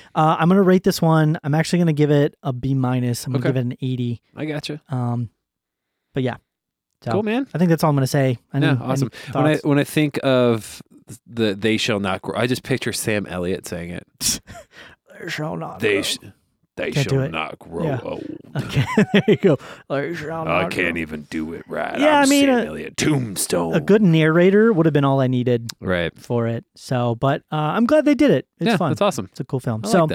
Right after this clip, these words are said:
Speaker 2: that.
Speaker 1: uh, we're gonna go ahead and wrap things up then on the
Speaker 2: Rappity
Speaker 1: podcast.
Speaker 2: dappity.
Speaker 1: Reminder, some ways to get connected. Real review media dot com is our website. We also have our Facebook, which is facebook dot com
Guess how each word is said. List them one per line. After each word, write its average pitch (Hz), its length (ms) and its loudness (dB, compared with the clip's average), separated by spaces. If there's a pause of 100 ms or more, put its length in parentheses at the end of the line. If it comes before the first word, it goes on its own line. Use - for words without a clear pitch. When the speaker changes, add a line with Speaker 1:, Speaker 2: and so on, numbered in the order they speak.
Speaker 2:
that. - 40 -16 (460)
Speaker 1:
uh, 160 360 4
we're 196 120 4
gonna 262 140 2
go 254 100 4
ahead 254 120 4
and 180 80 2
wrap 170 140 2
things 156 200 2
up 180 120 2
then 160 260 2 (160)
on 131 120 -2
the 101 80 2
Speaker 2:
Rappity 127 220 2
Speaker 1:
podcast. 139 340 2
Speaker 2:
dappity. 92 200 -2
Speaker 1:
Reminder, 170 400 4
some 165 140 -2
ways 147 120 2
to - 60 -16
get 151 120 0
connected. 151 420 2 (320)
Real 170 180 6
review 190 280 6
media 175 240 6
dot 135 180 2
com 165 380 2
is 131 100 0
our 120 80 2
website. 151 420 2
We 143 120 2
also 135 260 0
have 123 180 0
our 110 80 -4
Facebook, 156 380 -2
which 131 140 -4
is 120 80 -6
facebook 143 320 -2
dot 131 160 -2
com 123 240 -2